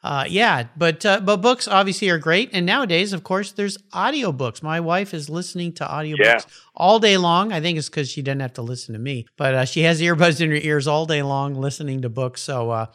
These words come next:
Speaker 1: yeah, most definitely. Well, you know, I was gonna mention, 'cause now that we know about book, books and you,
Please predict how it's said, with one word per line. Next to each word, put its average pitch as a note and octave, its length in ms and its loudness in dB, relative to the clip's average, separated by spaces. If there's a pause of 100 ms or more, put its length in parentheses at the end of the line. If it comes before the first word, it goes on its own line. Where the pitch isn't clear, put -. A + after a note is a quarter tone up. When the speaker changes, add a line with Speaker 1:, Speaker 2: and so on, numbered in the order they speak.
Speaker 1:
yeah, A#2 320 -4
most C3+ 240 -8
definitely. C3 500 -4
Well, A3+ 240 4
you A3 140 2
know, A3 100 6
I G#3+ 40 6
was G3+ 100 0
gonna G#3 180 4
mention, G#3 540 2
'cause E3+ 380 -2 (260)
now F#3 300 2
that F#3 80 -4
we E3 100 2
know F#3+ 380 4
about D#3 500 2
book, G3 280 0 (260)
books F#3+ 480 -2
and D#3 300 -2
you, E3 500 4